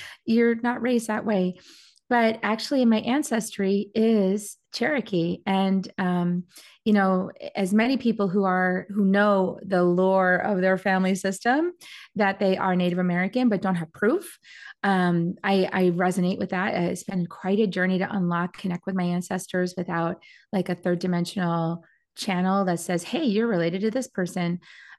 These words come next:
um, or, "You're part of our tribe." No, I had, like, uh, third dimensionally, they're like, "We don't know what you're talking about." But etherically, I was connecting with my ancestors after a wonderful healing. So long story short,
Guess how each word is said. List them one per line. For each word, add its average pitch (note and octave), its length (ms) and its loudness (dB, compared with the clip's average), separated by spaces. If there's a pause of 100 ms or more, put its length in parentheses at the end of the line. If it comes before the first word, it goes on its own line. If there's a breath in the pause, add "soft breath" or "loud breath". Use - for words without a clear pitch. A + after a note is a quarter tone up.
um, F3+ 480 2
or, F#3+ 80 0
"You're F#3+ 220 2
part F#3 240 -2
of G3 80 -2
our G#3 140 2
tribe." G#3 540 -2 (380 loud breath)
No, A3 220 4
I G#3+ 120 4
had, G#3 200 0
like, F3+ 420 0
uh, E3 300 0 (540)
third G3+ 180 0
dimensionally, F3+ 400 0
they're E3 140 0
like, D#3+ 200 -2
"We F3 60 -2
don't F3 80 -2
know F3 80 -4
what F3 80 -6
you're - 180 -6
talking E3+ 160 -4
about." E3 360 -4 (360 loud breath)
But F#3+ 380 0
etherically, G3+ 880 0
I F3+ 140 0
was F3 240 2
connecting F3+ 460 -4
with F3 120 -4
my F3 80 -2
ancestors E3+ 840 -4
after F3 340 -6
a E3+ 80 -2
wonderful G3+ 580 2
healing. E3+ 440 -4 (380 loud breath)
So G3+ 480 2
long G#3 280 0
story A#3 280 0
short, G3 580 0